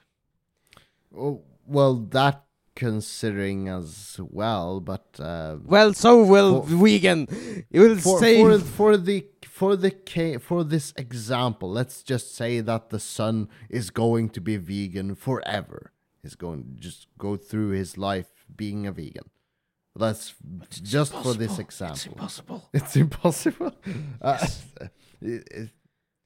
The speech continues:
Speaker 1: no. Um,
Speaker 3: Yes, it is. It's fucking impossible.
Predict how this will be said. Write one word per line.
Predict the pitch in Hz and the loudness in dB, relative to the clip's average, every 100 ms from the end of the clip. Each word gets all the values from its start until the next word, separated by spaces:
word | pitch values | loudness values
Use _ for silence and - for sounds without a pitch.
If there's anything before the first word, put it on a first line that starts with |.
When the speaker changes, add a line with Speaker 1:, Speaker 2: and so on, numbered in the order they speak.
| _ _ _ _ _ _ _ _ - | _ _ _ _ _ _ _ _ -10
Speaker 1:
no. | 107 107 107 104 - _ - | -6 -4 -2 -4 -8 _ -12
Um, | 90 92 90 90 80 | -8 -8 -8 -10 -4
Speaker 3:
Yes, | 139 151 - | -2 0 -2
it | 123 | -4
is. | 165 - - | -4 -6 -12
It's | 131 - | -18 -6
fucking | 202 202 185 | -4 0 0
impossible. | 160 151 131 117 120 | 2 0 -2 -6 -16